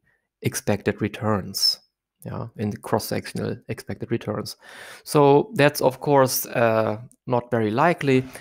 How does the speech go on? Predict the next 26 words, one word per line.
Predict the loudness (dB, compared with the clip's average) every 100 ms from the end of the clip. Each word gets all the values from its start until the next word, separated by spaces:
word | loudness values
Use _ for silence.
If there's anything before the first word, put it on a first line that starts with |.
| -8
because | 0 0 0
we |
know | 2 2
from | 0 -2
the | -4
time | -2 -2
series | -2 -2 -2 0 -2
framework | -4 -2 -2 0 0 0 -2 _ _ _ _ _ _ -6
that | -4
the | -4
G | -2 0
R | 2
S | 0 -4
test | -2 -2 -2 _ -6
rejects | -6 0 0 0 _ -16 -14 -4
the | 0
null | 2 2 0
hypothesis | -2 -4 -4 -4 -4 -8 _ _
that | -2
the | 2
alphas | 4 2 0 -2 -4 -8 -12 _ _ _ _
are | -6
jointly | -2 2 2 2 -2
zero. | 2 4 4 0 -6 -12 _ _ _ _ -10
Yeah, | -6 -4
and | -4